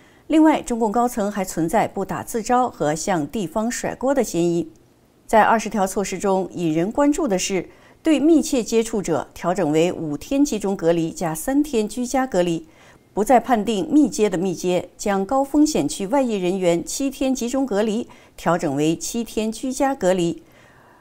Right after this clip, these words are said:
符合解封条件的高风险区要及时解封。另外，还取消了入境航班熔断机制，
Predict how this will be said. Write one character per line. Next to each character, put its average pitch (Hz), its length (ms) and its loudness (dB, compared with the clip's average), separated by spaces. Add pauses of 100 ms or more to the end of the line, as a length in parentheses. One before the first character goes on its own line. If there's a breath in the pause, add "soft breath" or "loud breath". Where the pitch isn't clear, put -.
符 - 180 -2
合 302 180 6
解 262 160 2
封 240 160 0
条 240 160 -2
件 220 160 2
的 175 120 2
高 294 180 2
风 277 160 0
险 151 180 0
区 170 280 -6
要 156 160 -2
及 165 260 -4
时 233 220 -4
解 180 180 -2
封。 180 320 -2 (600 soft breath)
另 302 160 4
外， 302 160 6
还 226 120 0
取 202 160 -6
消 196 200 2
了 175 160 4
入 180 180 -6
境 185 200 -2
航 170 260 -4
班 208 180 0
熔 165 240 -2
断 277 180 2
机 190 200 -4
制， 175 260 -4